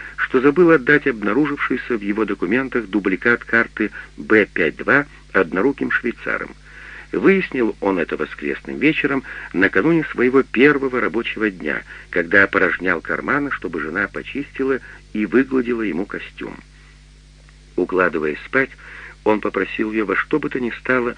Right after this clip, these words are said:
напомнить ему утром про дубликат, но она, разумеется, не напомнила, и он забыл положить его в карман. Решив, что дело важное, каким оно, конечно же, и было,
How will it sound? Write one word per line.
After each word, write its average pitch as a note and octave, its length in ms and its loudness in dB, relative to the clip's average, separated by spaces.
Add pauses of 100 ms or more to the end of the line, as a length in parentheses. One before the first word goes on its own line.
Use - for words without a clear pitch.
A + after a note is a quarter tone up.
(360)
напомнить C#3 640 2
ему B2+ 300 -2
утром A#2 380 -2
про G#2 180 -2
дубликат, G#2 640 -4 (540)
но A2+ 220 2
она, F3+ 200 2
разумеется, C#2+ 500 -4 (100)
не C#3 120 -4
напомнила, C#2 640 -6 (380)
и B2+ 80 0
он F3+ 180 6
забыл A#2 440 4
положить D#2+ 440 -2
его G#2 160 -6
в - 80 -18
карман. - 360 -10 (600)
Решив, F3 380 4
что F2 180 -2
дело E2+ 400 2 (160)
важное, E2 640 -2 (180)
каким E2 300 -6
оно, D#2+ 100 -4
конечно D2+ 460 -6
же, C#2+ 160 -4
и - 20 -6
было, C2+ 380 -6